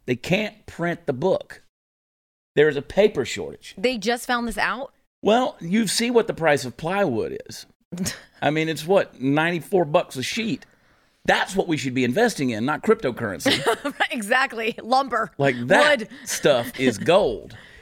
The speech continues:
Speaker 1: And you just got, of course, your house flooded during the Snowmageddon back in, what was it, February?
Speaker 2: Um, February seventeenth, to be exact.
Speaker 1: Yeah, and you, so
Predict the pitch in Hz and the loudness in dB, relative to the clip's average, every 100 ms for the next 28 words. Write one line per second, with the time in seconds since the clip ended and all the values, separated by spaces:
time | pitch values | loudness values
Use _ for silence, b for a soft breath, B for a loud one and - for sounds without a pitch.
0 | - 139 160 262 277 202 98 - 165 143 | -2 0 4 4 4 2 -2 -2 -2 2
1 | 160 143 139 - 123 143 143 165 147 135 | 2 4 2 -6 -4 -4 -2 0 0 0
2 | - 151 135 117 135 b b b _ - | -2 2 2 2 -8 b b b _ -2
3 | 139 143 127 - 143 139 127 127 131 113 | 2 2 0 -2 0 0 2 4 4 2
4 | 127 - 117 120 113 113 110 101 92 117 | -6 -2 0 0 0 -4 -4 -6 -4 -2
5 | 117 127 131 170 - 208 208 - 190 190 | 0 2 0 -2 -2 -2 -2 -4 -2 -2
6 | 170 170 165 165 165 - 170 147 160 156 | -4 -4 -6 -6 -8 -6 -6 -4 -6 -6
7 | - - 110 95 85 - 110 110 113 - | -10 -6 -2 -2 -4 -8 -4 -2 -4 -4
8 | 110 104 | -4 -4